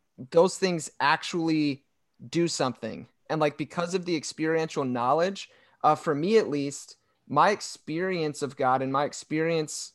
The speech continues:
of Christ, and when I live into the ways a-, and the teachings of Jesus, and like you said, my love expands,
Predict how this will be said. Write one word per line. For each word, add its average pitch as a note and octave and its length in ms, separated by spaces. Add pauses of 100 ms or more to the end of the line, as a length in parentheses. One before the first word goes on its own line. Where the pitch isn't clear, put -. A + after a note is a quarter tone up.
(100)
of B2 180
Christ, D3+ 800
and C3+ 240
when C#3+ 140
I F3 480 (480)
live E3+ 460
into E3 840 (380)
the D#3+ 100
ways D3+ 560 (480)
a-, C3+ 380
and D3 180
the C#3 60
teachings E3 420
of B2+ 140
Jesus, C3 680
and C#3 140
like D3 180
you D#3+ 80
said, C3+ 380 (400)
my C#3 160
love D3 240
expands, D3 720